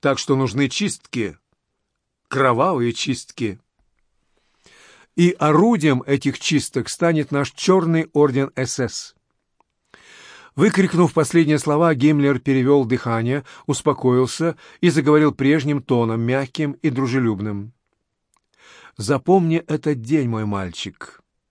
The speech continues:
Этот день навсегда изменит твою судьбу.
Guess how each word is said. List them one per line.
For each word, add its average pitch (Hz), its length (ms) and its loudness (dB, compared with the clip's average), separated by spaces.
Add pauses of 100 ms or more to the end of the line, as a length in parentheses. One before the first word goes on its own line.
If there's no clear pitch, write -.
(640)
Этот 160 380 0
день 123 580 -4 (600)
навсегда 147 600 0
изменит 143 680 0
твою 143 220 0
судьбу. 107 560 -6